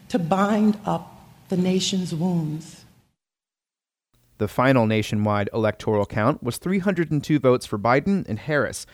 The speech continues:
Speaker 2: and two hundred and thirty-two for their opponents. It has been almost a year since the consultant Roadside and Harwell was hired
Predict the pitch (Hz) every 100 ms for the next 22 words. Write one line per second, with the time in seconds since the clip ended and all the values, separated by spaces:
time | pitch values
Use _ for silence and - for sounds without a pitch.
0 | - _ - 92 143 123 131 120 113 110
1 | 117 107 - 160 123 120 120 - 104 95
2 | 95 - 120 107 82 - - _ _ _
3 | _ _ _ _ _ 156 180 180 226 254
4 | - 214 214 202 - 151 165 151 87 80
5 | - 104 - - 110 - 123 - 110 110
6 | 127 160 151 160 147 - 107 - 175 196
7 | 127 90 60 - 110 - 98 98 104 117